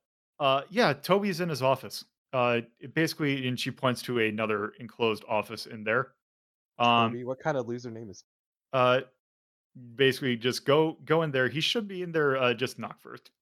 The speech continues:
Speaker 1: Uh, in the room also, you see, uh, basically, um, you see that there are two people in the room. Uh, there is a, uh, basically a um,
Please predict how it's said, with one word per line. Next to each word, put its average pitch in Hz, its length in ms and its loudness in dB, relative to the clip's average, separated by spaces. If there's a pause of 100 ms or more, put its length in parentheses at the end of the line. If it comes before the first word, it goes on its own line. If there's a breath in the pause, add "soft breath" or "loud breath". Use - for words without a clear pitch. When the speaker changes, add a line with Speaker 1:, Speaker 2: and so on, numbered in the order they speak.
(460)
Speaker 1:
Uh, 110 240 4 (480 loud breath)
in 226 160 6
the 240 80 4
room 202 240 4
also, 147 340 2
you 127 280 -2
see, 120 680 0 (260)
uh, 110 240 4
basically, 117 920 -2 (640 soft breath)
um, 104 540 0 (960)
you 131 140 -6
see 156 180 -2
that 127 180 0
there 123 180 4
are 107 80 2
two 226 220 -6
people 170 560 -2
in 131 120 -4
the 113 80 -4
room. 180 300 -4 (360)
Uh, 110 340 4
there 117 380 2
is 117 500 -2 (120)
a, 110 460 2 (600 loud breath)
uh, 104 300 4 (300)
basically 135 460 2
a 117 340 4 (1300)
um, 104 460 -2